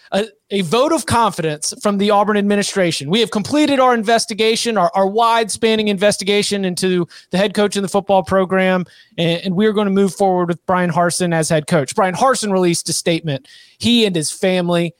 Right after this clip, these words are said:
have seen the best in some people and the worst in some others, and we're really disappointed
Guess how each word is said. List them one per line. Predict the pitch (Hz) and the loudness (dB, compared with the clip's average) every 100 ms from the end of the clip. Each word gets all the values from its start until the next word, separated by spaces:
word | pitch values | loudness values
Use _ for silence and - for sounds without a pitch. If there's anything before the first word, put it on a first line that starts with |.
| _ | _
have | - | -8
seen | 135 180 | -4 -2
the | 143 | -2
best | 135 233 214 - 202 | -2 0 0 0 0
in | 185 | 0
some | - 208 190 | 0 -2 -2
people | - 196 185 190 | 0 -2 0 0
and | 151 | 0
the | 143 | -2
worst | 135 208 190 165 - | 0 2 2 0 -2
in | 180 | -2
some | - 170 | -2 -2
others, | 160 147 147 131 139 | 0 0 -2 -4 -6
and | 127 135 | -8 -8
we're | 151 156 220 | -8 0 2
really | 208 | 2
disappointed | 185 143 208 - 160 - 240 233 226 196 | 0 -2 -2 -2 -6 0 2 4 2 0